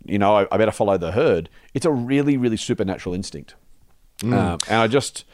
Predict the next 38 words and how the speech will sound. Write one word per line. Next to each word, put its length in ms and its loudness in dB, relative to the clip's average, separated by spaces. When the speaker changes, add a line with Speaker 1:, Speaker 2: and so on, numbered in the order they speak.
Speaker 1:
maybe, 220 4
maybe 200 4
I'm 100 2
just 140 -2
calling 240 0
it 40 0
out 140 0
because 440 -2
I 80 -2
want 180 0
our 240 -2
listeners 360 -8
to 260 -6
just 280 -4
remember 580 2
that 360 2
the, 160 -2
you 100 0
know, 140 4
look 200 0
at 120 0
both 220 2
those. 260 -2
Yes, 180 2
the 100 -8
big 140 -2
falls 320 2
or 60 2
the 80 2
big 40 -2
rises, 280 4
and 120 0
then 100 2
the 60 0
next 200 0
day, 320 4
the 80 -4
big, 260 2